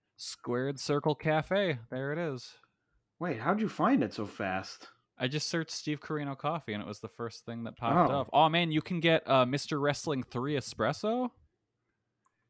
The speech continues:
Speaker 2: Steve Carino Squared Circle Cafe. Home is being inside the, I'm waiting for the page to load.
Speaker 1: <laughs>
Speaker 2: Because, wow, this is, I, this is very slow.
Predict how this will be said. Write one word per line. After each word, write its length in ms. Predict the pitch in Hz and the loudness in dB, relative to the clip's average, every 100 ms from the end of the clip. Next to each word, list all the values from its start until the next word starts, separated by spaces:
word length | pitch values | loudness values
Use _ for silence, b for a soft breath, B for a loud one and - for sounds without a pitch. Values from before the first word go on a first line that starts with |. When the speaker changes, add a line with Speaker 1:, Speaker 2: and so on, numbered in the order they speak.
| _ | _
Speaker 2:
Steve 420 | - - 123 139 - | -20 -10 -4 -4 -4
Carino 420 | 139 131 123 120 | -2 0 -2 -4
Squared 560 | - - 110 117 131 | -8 -8 -6 -4 -6
Circle 400 | - 120 117 120 | -6 -6 -6 -8
Cafe. 480 | 113 120 107 - 98 | -8 -8 -8 -8 -10
Home 600 | 101 - 131 160 185 196 - | -8 -2 2 2 2 -2 -4
is 180 | 120 | -4
being 440 | 101 120 135 143 143 | -2 0 4 6 4
inside 920 | 131 123 135 - 123 120 120 123 110 | 2 0 0 0 -2 0 2 0 -2
the, 380 | 107 113 120 127 - _ _ _ _ _ _ _ _ _ _ | -2 0 0 -2 -8 _ _ _ _ _ _ _ _ _ _
I'm 120 | - 95 | -12 -8
waiting 240 | 95 98 | -6 -6
for 160 | - 92 | -8 -12
the 80 | |
page 340 | 92 92 92 - | -10 -12 -12 -12
to 80 | 90 | -10
load. 320 | 92 92 92 _ _ _ _ _ | -8 -10 -14 _ _ _ _ _
Speaker 1:
<laughs> 640 | - - 339 - - 277 - _ _ _ _ _ - _ _ _ 117 | 0 0 0 4 4 4 -2 _ _ _ _ _ -20 _ _ _ -8
Speaker 2:
Because, 580 | 110 - 101 101 95 - B B - - | -8 -6 -6 -6 -10 -16 B B -16 -16
wow, 260 | - 139 113 | -8 -4 -2
this 220 | 117 - | -2 -6
is, 80 | 143 - - | -12 -12 -10
I, 300 | 110 117 110 | -4 -2 -2
this 260 | 107 143 | -4 -4
is 120 | 170 131 | -2 4
very 240 | 147 151 | 6 6
slow. 280 | - 143 | 4 0